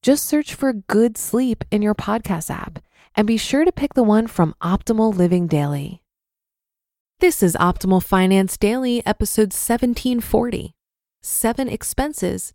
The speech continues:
to Never Put on a Credit Card, by Michelle Schroeder Gardner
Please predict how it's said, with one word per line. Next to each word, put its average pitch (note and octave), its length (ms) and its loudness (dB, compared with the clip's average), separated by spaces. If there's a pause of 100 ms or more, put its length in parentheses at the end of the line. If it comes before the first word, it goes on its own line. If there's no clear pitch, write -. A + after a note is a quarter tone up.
to B3 200 -2
Never A#3 640 2
Put F#3+ 220 2
on F3+ 140 4
a E3+ 80 2
Credit G3+ 320 -2
Card, - 340 -6 (500)
by F3+ 140 4
Michelle F#3 500 2
Schroeder F3+ 520 0
Gardner G3+ 540 2